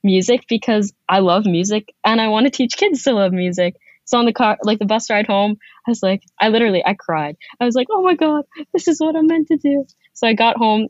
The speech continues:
I wrote it down in my journal, and that's how I got onto this track. So since college, I've picked up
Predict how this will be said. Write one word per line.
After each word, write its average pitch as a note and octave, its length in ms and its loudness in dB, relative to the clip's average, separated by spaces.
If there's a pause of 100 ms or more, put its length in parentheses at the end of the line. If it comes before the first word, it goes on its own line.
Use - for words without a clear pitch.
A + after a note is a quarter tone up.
I G#3 100 2
wrote A3+ 200 4
it A#3+ 80 0
down A3+ 200 2
in G#3+ 100 0
my G3+ 200 0
journal, F#3 440 0
and E3+ 300 -4 (120)
that's G#3 260 0
how G#3 100 0
I F#3+ 120 0
got F3+ 280 -4
onto F3 220 -6
this F3+ 220 -8
track. D#3 340 -10
So F#3+ 300 -2 (280)
since C4+ 300 -2
college, A3+ 440 0 (100)
I've G#3+ 260 -2
picked - 260 -6
up G3+ 180 -2